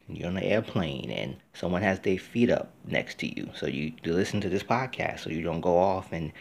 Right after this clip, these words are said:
start a fight and get arrested by an air marshal. Or maybe you're driving,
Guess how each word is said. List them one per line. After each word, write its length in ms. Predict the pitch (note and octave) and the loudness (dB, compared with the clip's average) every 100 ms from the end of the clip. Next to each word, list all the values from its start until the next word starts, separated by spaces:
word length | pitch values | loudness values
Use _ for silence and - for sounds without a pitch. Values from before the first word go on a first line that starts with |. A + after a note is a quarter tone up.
| - - - | -18 -20 -8
start 200 | - G#2 | 2 2
a 40 | |
fight 360 | F#2 - A2+ D#2+ | 4 4 4 4
and 100 | F#2+ | 0
get 200 | F2+ - - - | 0 -2 -4 -2
arrested 380 | E2+ G2+ - F#2+ | 2 2 0 0
by 160 | F#2+ | 0
an 60 | G2 | 2
air 140 | A#2+ | 2
marshal. 520 | B2 F2+ - - - - - _ _ _ _ _ _ _ _ - | 2 0 -4 -6 -6 -8 -14 _ _ _ _ _ _ _ _ -10
Or 80 | D#2 | -6
maybe 260 | E2 F2 | -4 -2
you're 340 | G2 G2+ G2 F#2 - - - | 2 4 4 0 -6 -16 -16
driving, 800 | - A2 A2+ A#2 G#2+ G#2 G2 F2 | -2 4 8 8 6 4 4 0